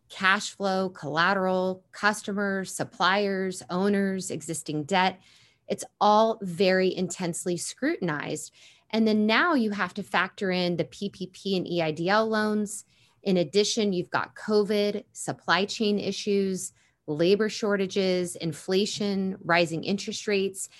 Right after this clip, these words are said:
and it's just added another layer of complexity and analysis to underwriting. And if any of these are not in alignment with a specific bank's credit policy, typically either that client is declined after months of back and forth,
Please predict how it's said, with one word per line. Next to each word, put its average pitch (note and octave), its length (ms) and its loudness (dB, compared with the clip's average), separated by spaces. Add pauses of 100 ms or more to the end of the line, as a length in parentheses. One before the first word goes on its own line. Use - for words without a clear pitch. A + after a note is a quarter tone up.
(260)
and G#3 120 2
it's G#3+ 160 0
just C4 320 2
added A3 360 2
another F#3 360 2
layer F3+ 240 2
of F3 120 -6
complexity F#3 680 -2
and E3+ 100 -2
analysis F#3+ 720 0
to - 140 -6
underwriting. A3 600 0 (440)
And A3 140 4
if A3+ 180 -2
any C#4 300 6
of A3 80 -2
these F#3 260 0
are F3+ 80 0
not F3+ 320 2
in G#3+ 60 -2
alignment F#3 760 -2
with F3+ 220 -2
a F3 60 0
specific - 640 -6
bank's F3+ 260 -2
credit - 340 -4
policy, D#4 600 -2 (500)
typically C#4 420 0
either A3 320 0
that G3+ 200 0
client G#3 320 0
is F3 140 -2
declined F3+ 580 -2
after F3+ 260 -2
months F#3 380 0
of G#3 120 -10
back G3 220 0
and F#3 140 -2
forth, F#3+ 500 0